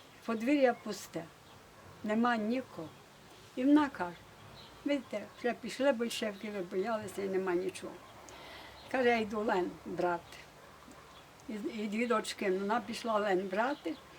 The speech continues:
А я збираюся, збираюся на ті пропагандивні курси в Танівський ліс. Беру, чистую так, все гарно вбираю. Але маю, знаєте,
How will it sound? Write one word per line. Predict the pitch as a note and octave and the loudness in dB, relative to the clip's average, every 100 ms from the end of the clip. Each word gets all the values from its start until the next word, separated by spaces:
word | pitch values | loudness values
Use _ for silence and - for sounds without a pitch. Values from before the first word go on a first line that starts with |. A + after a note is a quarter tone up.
| - - | -20 -6
А | B3+ | 6
я | C4+ F4 | 8 8
збираюся, | D4+ B3+ A3+ G3+ G3 G#3+ F#3 - F#3+ - - | 6 4 6 6 4 0 -8 -10 -12 -14 -12
збираюся | G3+ G#3+ A#3 C#4 B3 C4+ | 0 4 6 4 2 -4
на | C4+ A3 | -2 0
ті | G3 A3+ | 0 -2
пропагандивні | - G#3+ G3 G#3 G3+ F#3+ G#3+ G#3+ G#3+ F#3+ F#3 - | -6 -6 0 2 2 2 0 -2 0 2 0 -2
курси | A#3 A#3+ - | -4 -2 -2
в | A#3+ | -2
Танівський | - G3+ G#3 G3 - - F3+ | 0 -2 -2 -4 -6 -2 -2
ліс. | E3+ F3+ - G#3+ | -2 -8 -12 -6
Беру, | C#4 E4+ A#3+ F#3+ E3+ G3 F#3+ F#3+ - - | 0 2 2 -4 -8 -6 -6 -6 -8 4
чистую | F4 D4+ C4 A#3 G#3+ | 6 6 0 -6 -6
так, | A3+ F#3+ - | -4 -4 -6
все | - | -4
гарно | E4 B3 C4+ B3 F#3+ | -2 4 4 4 0
вбираю. | F#3+ F#3+ A#3 B3+ B3 - - - - - | 0 0 0 -2 -6 -12 -10 -10 -10 0
Але | A#3 B3 A#3+ | 8 10 10
маю, | A#3+ C4+ E4+ D4+ | 10 10 12 10
знаєте, | B3 C4+ D#4 D#4+ - | 8 8 8 4 0